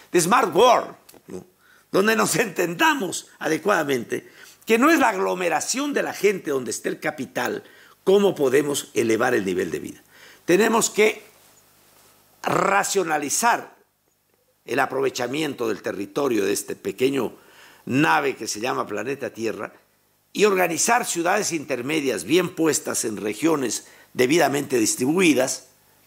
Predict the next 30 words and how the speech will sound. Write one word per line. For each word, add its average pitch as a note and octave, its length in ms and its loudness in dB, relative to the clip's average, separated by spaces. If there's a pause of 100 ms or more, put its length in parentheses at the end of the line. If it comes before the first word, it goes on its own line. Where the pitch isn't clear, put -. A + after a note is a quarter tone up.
(360)
que A3 120 6
sean C#4 280 2
capaces G3 580 0
de D3 100 0
dar D#3 200 0
valor E3 300 2
agregado F3 720 2 (340)
a D#3 100 2
la D#3+ 140 2
producción D#3+ 500 2
primaria F3 600 0 (380)
de D3+ 140 0
su G3 100 2
entorno C#3 560 0 (340)
y A#3+ 180 2
poder, G3+ 520 4
pues, D#3 180 -6
canalizar D3+ 840 -2 (160)
su F#3 200 -2
comercialización E3 1000 -2
directa D3 420 0
a - 120 -2
todo G#3+ 200 2
el F#3 80 4
mundo. A#3 480 0 (420)
Porque G#3 260 2
la G#3 60 4
economía A3 480 2
del G3 200 4
mundo F#3 600 0